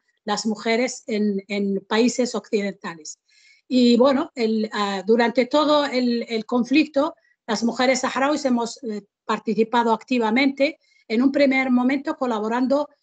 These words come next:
en el movimiento de resistencia contra la colonización española, como es bien sabido, y posteriormente cuando se crea el Frente Polisario en el setenta y tres, que hoy cumplimos ya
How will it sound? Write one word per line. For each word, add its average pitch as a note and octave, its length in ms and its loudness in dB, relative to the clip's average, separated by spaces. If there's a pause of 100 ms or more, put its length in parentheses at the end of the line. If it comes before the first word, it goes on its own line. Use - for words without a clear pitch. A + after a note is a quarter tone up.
(120)
en A#3 120 -4
el A#3+ 120 0
movimiento A#3+ 520 0
de A#3 80 -2
resistencia C4 920 -2 (240)
contra C4+ 400 0
la B3 160 -2
colonización A3+ 720 -2
española, A#3 560 -2
como A3 220 -2
es G3 100 -8
bien A3 160 -2
sabido, C4 480 0 (320)
y C#4+ 120 0
posteriormente C#4+ 880 2
cuando A3+ 260 -2
se A3+ 160 -8
crea A#3+ 180 0
el A#3 60 -2
Frente B3 340 -4
Polisario A#3+ 720 -2 (420)
en A3 240 0
el G#3 140 -2
setenta B3+ 500 0
y A#3+ 80 0
tres, A#3+ 340 0
que G#3+ 140 -2
hoy A#3 160 0
cumplimos A3+ 560 -2
ya A#3+ 260 0